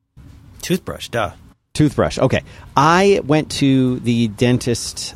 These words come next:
Speaker 2: uh, you know, a few months ago.
Speaker 1: Yeah, you don't wanna do that.
Speaker 2: Uh, I know. And, uh, and I, they talked to me about toothbrushes in there. And I had had for a very long time an,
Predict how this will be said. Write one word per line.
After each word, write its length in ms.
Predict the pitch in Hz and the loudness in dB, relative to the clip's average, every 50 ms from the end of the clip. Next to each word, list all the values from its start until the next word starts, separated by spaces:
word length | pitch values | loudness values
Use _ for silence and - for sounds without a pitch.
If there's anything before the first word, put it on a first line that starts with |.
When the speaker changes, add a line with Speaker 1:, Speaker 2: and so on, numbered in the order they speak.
| - - | -4 -2
Speaker 2:
uh, 440 | 120 110 110 107 107 104 110 107 101 - - - | 0 0 0 0 0 -2 -2 -4 -6 -8 -12 -10
you 100 | - 120 | -6 -4
know, 120 | 113 107 98 | -2 -2 -2
a 40 | 95 | -4
few 200 | - - 131 123 | -4 -2 0 2
months 260 | 117 113 110 110 - | 2 2 2 2 0
ago. 420 | 117 104 113 104 101 104 98 95 - - _ _ - | 0 2 2 4 4 4 2 0 -4 -10 _ _ -4
Speaker 1:
Yeah, 140 | 127 123 120 | -2 0 0
you 120 | 123 135 | 2 2
don't 100 | 139 135 | 2 2
wanna 100 | 123 107 | 0 0
do 120 | 104 110 101 | -2 -2 -4
that. 200 | 101 101 101 - - | -4 -4 -6 -6 0
Speaker 2:
Uh, 280 | - 123 120 113 - - - - - | 2 4 4 4 2 0 -4 -8 -4
I 120 | 117 117 | 0 0
know. 320 | 107 90 80 80 82 - - _ _ _ - | 2 2 0 -2 -4 -6 -8 _ _ _ -2
And, 340 | - 131 131 135 131 127 117 | 0 2 4 4 4 4 4
uh, 240 | 131 123 120 120 117 - | 4 6 6 4 2 2
and 200 | 110 117 127 123 | 0 0 0 2
I, 180 | 120 107 - - 120 113 117 - _ _ _ _ | 2 0 -2 -6 -10 -12 -14 -16 _ _ _ _
they 120 | - 151 147 | 0 0 0
talked 300 | - - 156 139 - - | 2 2 2 2 2 2
to 60 | 123 | 0
me 80 | 117 107 | 0 2
about 200 | 98 95 90 87 | 2 0 -2 -2
toothbrushes 760 | - - 107 95 - - 80 73 - - - - - - - _ - | -2 -2 -2 -2 -2 -2 -4 -4 -4 -6 -10 -10 -10 -12 -12 _ -4
in 140 | 113 107 95 | -2 0 0
there. 200 | 90 82 78 - - | 0 0 -2 -2 -2
And 120 | 107 110 | -2 0
I 120 | 110 123 135 | 0 2 2
had 180 | 156 156 143 | 0 0 0
had 300 | 127 123 123 120 117 104 | -2 -2 0 -2 -2 -2
for 160 | - - 120 | -2 -2 0
a 60 | 113 104 | 0 2
very 260 | 98 117 127 135 135 | 2 4 4 4 4
long 260 | 127 120 113 113 107 | 4 4 2 2 0
time 420 | - - 113 110 110 110 107 104 - - - - - - _ - | 0 0 0 2 2 2 2 2 -2 -6 -14 -20 -20 -20 _ -2
an, 220 | 98 107 101 101 | 0 2 2 2